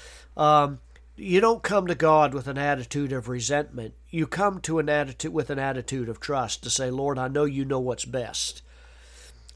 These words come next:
Uh, and it, and, and I want your will to be done because I don't know what's best. I think I do many times, but I really don't."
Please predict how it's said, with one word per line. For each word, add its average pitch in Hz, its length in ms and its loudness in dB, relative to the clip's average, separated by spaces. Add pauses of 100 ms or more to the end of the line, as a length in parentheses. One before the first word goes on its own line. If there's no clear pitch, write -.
(120)
Uh, 135 460 2 (100)
and 147 440 -2 (120)
it, 165 360 -4
and, 156 200 -8
and 151 180 0
I 156 120 6
want 165 340 6
your 151 180 4
will 143 300 2
to 135 140 -6
be 127 120 -4
done 147 300 0
because 143 400 -2
I 151 180 -2
don't 165 540 -2
know 127 260 -4
what's 107 380 -12
best. 110 420 -8
I 143 140 2
think 240 340 2
I 165 140 8
do 123 260 -4
many 123 260 -4
times, 120 440 -10
but 131 180 -6
I 131 80 -2
really 127 340 -2
don't." 123 380 -4